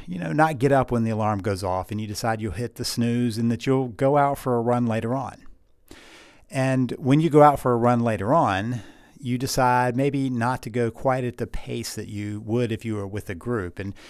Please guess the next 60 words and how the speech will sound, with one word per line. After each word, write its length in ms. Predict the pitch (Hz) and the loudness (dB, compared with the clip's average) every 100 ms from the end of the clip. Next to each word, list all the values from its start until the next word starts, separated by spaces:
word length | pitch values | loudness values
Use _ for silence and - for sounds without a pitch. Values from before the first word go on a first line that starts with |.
| - - | -20 -8
maybe 220 | 120 127 | -2 -2
you 120 | 131 120 | 0 -2
decide 420 | 113 127 117 113 | 0 0 0 0
not 280 | 117 123 123 | 0 0 -2
to 60 | |
quite 360 | 110 127 113 107 | -6 -2 -2 -2
go 200 | 113 104 | -4 -4
as 200 | 101 - | -4 -8
far 400 | - 123 120 101 | -2 0 0 0
as 240 | 98 95 | -4 -6
you 100 | 101 | -8
would 320 | 95 98 92 92 | -8 -8 -10 -10
with 140 | 95 | -10
a 60 | 92 | -6
group. 280 | 107 117 104 | -2 -2 -2
And 80 | |
maybe 240 | 104 143 143 | -2 -2 -2
you 340 | 120 117 113 - - - - | -2 -2 -2 -4 -18 -20 -12
change 480 | - 143 143 139 98 | -2 0 2 0 0
your 140 | 110 | -2
route 420 | 104 127 131 113 - | 0 2 2 2 -2
so 120 | 120 | -6
you 180 | 110 113 | -2 -2
don't 200 | 123 101 | -2 -4
hit 260 | - 139 | -4 -2
up 180 | 127 120 | 0 -2
that 240 | 120 110 | -2 -4
really 340 | 98 110 127 117 | -4 -2 0 -2
horrible 460 | - 120 113 101 | -4 -4 -4 -4
hill 540 | - 151 135 92 90 - 107 | -6 -2 -2 -2 -8 -10 -8
like 200 | 104 113 | -6 -6
you 100 | 101 | -6
would 260 | 113 110 | -6 -6
with 160 | 101 101 | -8 -8
you 160 | 101 | -10
when 300 | 101 107 101 | -10 -10 -8
you 160 | 107 104 | -6 -6
were 80 | 98 | -6
with 200 | 98 - | -8 -8
a 60 | |
group. 300 | 87 120 123 | -4 0 0
And 100 | 101 | 0
maybe, 360 | 117 143 135 120 - - - - - | 0 0 -2 -6 -10 -20 -20 -20 -6
you 120 | 123 127 | 2 4
know, 100 | 123 | 4
you 180 | 113 | 4
don't 180 | 131 131 | 2 2
start 280 | - 123 117 | 0 0 2
off 280 | 113 117 - | 4 2 -2
with 120 | 104 | -8
the 60 | 101 | -8
stretching, 560 | - 107 107 120 117 | -4 -4 -4 -4 -4
or 80 | 107 | -4
maybe 240 | 101 107 | -4 -6
you 140 | 107 101 | -6 -4
don't 220 | 110 98 | -6 -6
start 260 | - 107 104 | -4 -2 0
off 320 | 101 101 - | 0 -2 -4
with 340 | 101 95 - | -4 -6 -10
some 400 | - 90 90 87 | -10 -8 -10 -12